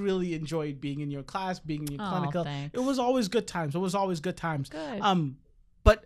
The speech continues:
Speaker 1: advice, lastly, before we, we, we end this session, advice to any nurse or a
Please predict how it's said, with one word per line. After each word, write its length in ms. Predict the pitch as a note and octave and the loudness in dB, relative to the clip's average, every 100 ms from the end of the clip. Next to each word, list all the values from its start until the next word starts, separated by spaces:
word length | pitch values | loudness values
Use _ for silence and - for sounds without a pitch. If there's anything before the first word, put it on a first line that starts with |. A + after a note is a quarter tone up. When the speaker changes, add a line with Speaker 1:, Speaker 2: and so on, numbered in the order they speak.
| - | -2
Speaker 1:
advice, 580 | G3+ E3 F3+ G#3+ - - | 0 2 2 2 -2 -6
lastly, 460 | E3+ F3+ F3 F3+ D#3+ | 0 2 2 0 -2
before 320 | D3 D#3+ D3+ | -2 -2 0
we, 220 | D3 E3+ | 0 -2
we, 280 | E3+ C#3 C#3 | -2 -2 -2
we 240 | C3+ C#3 - | -4 -6 -6
end 200 | D#3+ C#3 | -4 -4
this 140 | B2+ | -4
session, 440 | - C3+ - C3 B2 - - - | -6 -8 -6 -8 -10 -14 -10 -6
advice 380 | E3 F3 G3+ | -2 -2 -2
to 200 | G3+ - | -4 -4
any 220 | F3+ F3 E3 | -2 0 0
nurse 480 | D3+ D#3+ F3+ - - | 0 0 -2 -6 -8
or 380 | E3 C#3+ C#3 - - | -4 -2 -4 -6 -4
a 200 | C#3 | -4